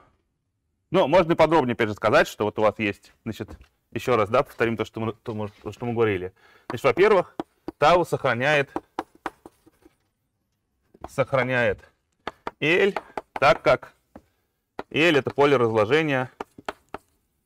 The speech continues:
многочлена x в степени p в степени k минус x. Во-вторых, если я буду брать степени тау, то первый раз, когда тут будет I D, а, это в каком случае? Значит, тау в степени L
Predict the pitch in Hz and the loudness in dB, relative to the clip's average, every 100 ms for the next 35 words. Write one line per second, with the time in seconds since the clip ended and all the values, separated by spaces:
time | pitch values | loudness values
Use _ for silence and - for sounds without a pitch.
0 | _ - _ _ 120 120 110 - 151 123 | _ -20 _ _ -6 -4 -4 -2 -4 -4
1 | 139 - 135 120 104 131 - 113 101 - | -6 -8 -6 -6 -4 -4 -4 -10 -10 -4
2 | 131 135 107 107 - - _ - - _ | -4 -2 -4 -6 -10 -18 _ -20 -20 _
3 | _ _ _ _ _ _ _ _ _ 156 | _ _ _ _ _ _ _ _ _ -2
4 | - 135 104 147 _ - _ - _ _ | 4 2 4 -2 _ -20 _ -20 _ _
5 | - _ _ _ _ - - 170 - 147 | -16 _ _ _ _ -18 -2 -2 0 0
6 | 143 151 139 143 131 - 151 - 117 101 | 2 2 2 2 2 0 -2 -2 -4 -4
7 | - 165 220 139 - _ - - _ _ | 2 4 4 2 -2 _ -18 -18 _ _
8 | _ _ _ _ _ _ _ - 131 123 | _ _ _ _ _ _ _ -4 0 2
9 | 123 - _ _ _ - 147 139 143 143 | 2 -2 _ _ _ 0 2 4 4 2
10 | - 113 113 113 117 - 123 127 127 - | 0 -2 2 2 0 -8 -6 -4 -2 0
11 | 120 110 160 226 _ _ _ _ _ _ | 0 0 -6 -8 _ _ _ _ _ _
12 | _ _ _ _ _ _ _ - 104 110 | _ _ _ _ _ _ _ -6 -2 0
13 | 117 - 170 135 139 113 95 98 110 156 | -2 -2 -4 -2 -4 -4 -6 -8 -2 2
14 | 147 - 139 127 120 185 233 | 2 0 -6 -4 -2 0 0